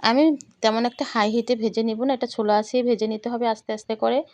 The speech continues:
যেহেতু টমেটোর খোসাটা কিন্তু অনেক মোটা। আমার একটা হয়ে গেল। এভাবে করে দেখেন কালারটা যখন সুন্দর চলে আসছে, তখন আমি টমেটোগুলো উঠিয়ে নিলাম। তো হয়ে গেল, এভাবে আমি সব টমেটোগুলো ভেজে নিয়েছি। বন্ধুরা দেখেন কতটা সুন্দর দেখাচ্ছে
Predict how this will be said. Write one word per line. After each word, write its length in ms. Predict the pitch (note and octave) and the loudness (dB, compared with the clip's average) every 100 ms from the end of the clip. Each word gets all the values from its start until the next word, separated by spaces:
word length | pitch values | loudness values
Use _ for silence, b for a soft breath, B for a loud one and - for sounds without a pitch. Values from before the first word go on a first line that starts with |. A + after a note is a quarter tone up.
| b b b b _ | b b b b _
যেহেতু 340 | G3+ A3 G#3+ A3 | -8 -4 -4 -2
টমেটোর 480 | A3 G#3 G#3 A3+ A3 | -2 -2 -2 -2 -2
খোসাটা 380 | - G#3 G#3 A3 | -4 -6 -6 -6
কিন্তু 220 | A3+ A3 | -6 -4
অনেক 200 | G#3+ G#3+ G#3+ | -4 -4 -6
মোটা। 300 | G#3 - A#3 - _ _ _ _ _ _ _ b b b - | -6 -2 -4 -4 _ _ _ _ _ _ _ b b b -8
আমার 200 | G3+ G3 | -2 0
একটা 260 | G3+ - A3 | 0 -2 -4
হয়ে 240 | G#3 G3 | -2 -2
গেল। 160 | G3 B3 - | 0 -2 -2
এভাবে 280 | G3+ G#3+ G#3+ | -2 -2 -2
করে 220 | A3 A3+ B3 | -2 -2 -2
দেখেন 260 | A3 A3 B3+ | -4 -4 -4
কালারটা 440 | G#3 G3+ G#3 B3 B3 | -2 -4 -2 -4 -2
যখন 280 | G#3 G#3 B3+ C4 b b b b | -4 -4 -6 -6 b b b b
সুন্দর 320 | - A3+ A3 A3 | -8 -4 -4 -2
চলে 220 | A3 G#3+ | -2 0
আসছে, 260 | A3 A3+ F#4 | 0 -2 -6
তখন 280 | - G#3+ - G#3+ | -2 -2 -2 -6
আমি 140 | G3+ | -4
টমেটোগুলো 500 | G#3 G3 G3 G#3 B3 E4+ | -2 -2 -2 -4 -2 -2
উঠিয়ে 320 | C4+ - F#3 | -2 -4 -6
নিলাম। 300 | F3 - B2+ - _ _ _ _ _ _ - | -4 -8 -12 -14 _ _ _ _ _ _ -12
তো 60 | A3 | -10
হয়ে 200 | A3 A#3+ | -6 -4
গেল, 180 | C4 C4 C#4 G3+ | -2 -2 -2 -2
এভাবে 200 | G#3+ G#3+ | -4 -4
আমি 120 | A3+ | -6
সব 220 | A#3 A3+ G3+ | -6 -4 -2
টমেটোগুলো 500 | - G3+ G3+ G#3+ G#3+ A3+ | -2 -2 -4 -4 -2 -2
ভেজে 260 | A#3 A3+ G#3 | -2 -4 -4
নিয়েছি। 300 | G#3 G#3+ A#3 | -6 -6 -6
বন্ধুরা 360 | G#3+ G#3+ G#3+ A#3 | -4 -4 -2 -2
দেখেন 260 | A3 A#3 B3 | -4 -4 -4
কতটা 360 | G3 G3 G#3+ | -4 -4 -8
সুন্দর 300 | G#3+ A3 G#3+ | -8 -8 -8
দেখাচ্ছে 480 | G#3+ G#3 A3 G#3+ - | -6 -6 -6 -8 -4